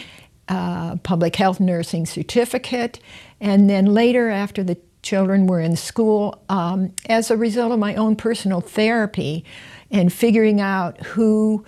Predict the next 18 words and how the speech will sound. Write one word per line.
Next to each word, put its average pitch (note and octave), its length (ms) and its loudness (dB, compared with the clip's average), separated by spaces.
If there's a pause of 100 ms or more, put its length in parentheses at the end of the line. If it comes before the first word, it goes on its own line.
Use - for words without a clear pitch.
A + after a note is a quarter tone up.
(560)
God G#3+ 340 2
created G#3+ 580 2
me G3+ 200 4
to G3+ 160 -2
be, F3 640 2 (560)
I F3 320 0
decided F#3 600 2
to - 60 -10
go F#3+ 140 0
back F3+ 340 0
to F#3 140 -2
graduate F3+ 600 2
school, E3 720 -4
and F3 640 0
I F#3 680 -2 (440)
got F3 220 2
a F3+ 60 2
master's F#3+ 640 2